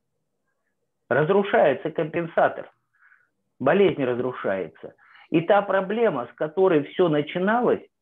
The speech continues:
<laughs> немедленно всплывает во всей своей неприглядной наготе. Психика пациента возвращается к исходной точке, то есть к досикозу.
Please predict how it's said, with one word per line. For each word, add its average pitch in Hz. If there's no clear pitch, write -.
<laughs> -
немедленно 170
всплывает 156
во 147
всей 143
своей 139
неприглядной 143
наготе. 135
Психика 185
пациента 160
возвращается 147
к -
исходной 131
точке, 226
то 175
есть 180
к 123
досикозу. 120